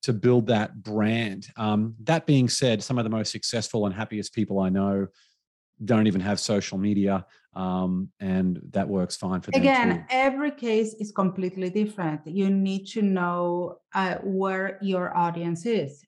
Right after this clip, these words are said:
Speaker 2: and maybe your audience is not in social media, so why
Speaker 1: Yeah.
Speaker 2: to bother?
Speaker 1: Yeah,
Speaker 2: If
Speaker 1: for sure. And, and people have that, that bond and that trust and that connection. Like, when you're,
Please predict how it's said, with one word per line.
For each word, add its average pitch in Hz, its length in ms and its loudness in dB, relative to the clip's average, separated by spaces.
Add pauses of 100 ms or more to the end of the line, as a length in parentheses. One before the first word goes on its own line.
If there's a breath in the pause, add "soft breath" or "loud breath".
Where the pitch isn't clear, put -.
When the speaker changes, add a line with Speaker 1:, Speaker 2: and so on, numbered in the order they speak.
Speaker 2:
and 190 180 2
maybe 196 220 2
your 196 160 0
audience 190 360 -2
is 190 140 -6
not 190 220 -2
in 190 80 -4
social 180 340 -8
media, 185 420 0 (120)
so - 180 -2
why 170 220 0
Speaker 1:
Yeah. 175 100 -2
Speaker 2:
to - 120 -14
bother? 175 520 -2 (340)
Speaker 1:
Yeah, 220 220 6
Speaker 2:
If 196 60 2
Speaker 1:
for 226 100 4
sure. 131 400 2
And, 151 240 2
and 160 160 0
people 220 300 4
have 185 180 4
that, 123 220 0
that 113 240 -4
bond 135 280 2
and 123 120 2
that 104 100 -8
trust - 380 -6
and 117 80 2
that 107 160 -4
connection. 120 400 -2
Like, 110 180 0
when 165 160 2
you're, 147 320 6